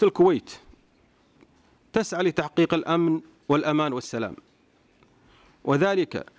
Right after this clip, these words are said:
وبذلك فهي ترفض رفضا قاطعا كل صور العنف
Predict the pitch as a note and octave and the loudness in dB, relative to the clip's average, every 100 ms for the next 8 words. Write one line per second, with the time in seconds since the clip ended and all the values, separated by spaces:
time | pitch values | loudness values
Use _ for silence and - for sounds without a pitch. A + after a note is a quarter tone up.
0 | _ _ _ _ - D3 D#3+ G3+ G#3 F#3 | _ _ _ _ -2 2 2 2 -2 -4
1 | F3 F#3+ F3+ A#3 G3 C3 G2+ - _ _ | 0 0 2 0 -2 -6 -10 -14 _ _
2 | _ _ _ _ D#3+ F#3 F3+ E3+ - G#3+ | _ _ _ _ -2 -2 0 -2 2 0
3 | - C3 G2+ - - _ _ _ - - | 0 -4 -6 -12 -18 _ _ _ -20 -20
4 | - _ _ A#3 A3 G#3 F#3+ D#3+ C3+ A#2 | -20 _ _ 0 2 2 2 2 0 -4
5 | - | -8